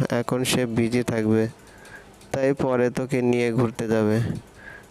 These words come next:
দিশার কথার কিছুই বুঝতে পারল না প্রাপ্তি। প্রাপ্তি বলল, "মানে, কোথায় গেছে পরাগ? আর আমাকে কোথায় নিয়ে যেতে বলেছিস?"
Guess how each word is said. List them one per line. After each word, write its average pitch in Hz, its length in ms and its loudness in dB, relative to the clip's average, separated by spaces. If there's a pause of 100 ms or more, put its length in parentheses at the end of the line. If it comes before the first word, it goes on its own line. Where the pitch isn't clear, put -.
(160)
দিশার 143 440 0
কথার 135 420 -2
কিছুই 131 380 0
বুঝতে 120 420 0
পারল 113 300 0
না 113 160 0
প্রাপ্তি। 110 540 -2 (800)
প্রাপ্তি 127 380 -2
বলল, 135 380 2
"মানে, 131 420 0 (340)
কোথায় 151 360 0
গেছে 123 240 0
পরাগ? 120 340 -2 (960)
আর 127 500 0
আমাকে 139 360 0
কোথায় 151 400 0
নিয়ে 131 180 2
যেতে 113 260 0
বলেছিস?" 113 600 0